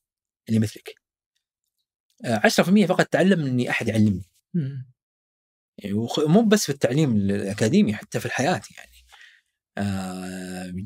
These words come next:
Speaker 1: جزء كثير من تعلمنا للغة، آه، تعلمنا للمبادئ، تعلمنا حتى ال-، ال-، ال-، المفاهيمي وغيره.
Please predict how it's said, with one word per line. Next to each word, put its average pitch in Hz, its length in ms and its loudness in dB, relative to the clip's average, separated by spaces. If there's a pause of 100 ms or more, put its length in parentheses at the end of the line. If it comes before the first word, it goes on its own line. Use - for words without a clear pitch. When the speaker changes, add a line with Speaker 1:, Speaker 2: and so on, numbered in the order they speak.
Speaker 1:
جزء 151 140 2
كثير 180 260 0
من 123 100 0
تعلمنا 113 520 0
للغة، 104 540 0 (880)
آه، 101 240 -4
تعلمنا 107 640 0
للمبادئ، 98 920 0
تعلمنا 107 460 -2
حتى - 340 -4
ال-، 107 180 0
ال-، 95 160 -6
ال-، 95 560 -6
المفاهيمي 110 600 0
وغيره. 101 400 -2